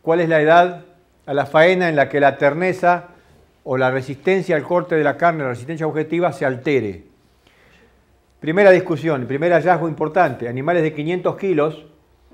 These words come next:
¿eh? con veinticuatro meses al momento de faena, tiene una terneza, una dureza muy similar a que la tiene un animal de cuatro setenta o de cuatro veinte.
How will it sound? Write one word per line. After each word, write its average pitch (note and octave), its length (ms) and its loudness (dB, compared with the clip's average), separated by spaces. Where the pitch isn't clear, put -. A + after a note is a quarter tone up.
¿eh? D3+ 200 -10
con B2+ 120 -6
veinticuatro C3+ 580 -2
meses E3+ 380 -4
al B2 120 -4
momento C#3+ 340 -8
de D3 80 -2
faena, E3 640 -2
tiene D#3 180 -4
una D3+ 160 -2
terneza, D#3 500 -2
una C#3 160 -4
dureza D#3+ 540 0
muy D3+ 400 -2
similar F3 560 2
a C#3 100 0
que C3+ 140 -4
la C3 100 0
tiene E3 220 -6
un D#3 80 -4
animal D3 420 -2
de D#3 380 -2
cuatro D#3+ 320 0
setenta D#3+ 440 -4
o - 20 2
de B2+ 80 -2
cuatro C3 320 -2
veinte. A#2+ 400 -2